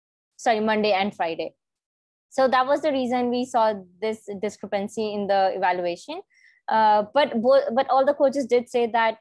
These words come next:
it, it's, it's re-, it will be really helpful for them to have this summary, and they won't have to scroll back to look at the conversation.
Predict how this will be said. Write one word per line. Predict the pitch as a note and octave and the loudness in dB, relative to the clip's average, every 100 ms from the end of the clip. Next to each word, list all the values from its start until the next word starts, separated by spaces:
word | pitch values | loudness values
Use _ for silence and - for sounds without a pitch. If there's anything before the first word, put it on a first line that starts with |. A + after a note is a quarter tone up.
| _ | _
it, | A#3 A3+ _ _ - | -6 -6 _ _ -8
it's, | A3+ G#3 - _ _ _ _ _ _ _ _ | -8 -8 -16 _ _ _ _ _ _ _ _
it's | B3+ - | -8 -2
re-, | C4 C4+ | 0 0
it | B3 | 0
will | C#4 C4+ | -2 0
be | C#4 | 2
really | C4 C4+ | 2 2
helpful | C#4+ B3 A#3+ B3+ | 2 0 0 -2
for | B3+ A3 | -2 -2
them | A3+ A#3+ | -4 -6
to | A#3+ | -4
have | G#3 F#3+ | -4 -4
this | G#3+ | -10
summary, | G#3+ G#3+ A#3+ | -10 -6 -4
and | A#3 | -4
they | |
won't | G#3+ G#3 A3+ | -4 -6 -8
have | G3 - | -10 -10
to | A3 | -12
scroll | - G3+ | -6 -4
back | F#3+ F#3+ - _ _ - | -2 -2 -4 _ _ -8
to | G#3+ G3 | -4 -2
look | G3 F#3+ | -4 -2
at | G3 | -4
the | F#3 | -4
conversation. | F#3 F#3 F#3 - F#3+ - - | -8 -10 -12 -14 -16 -14 -16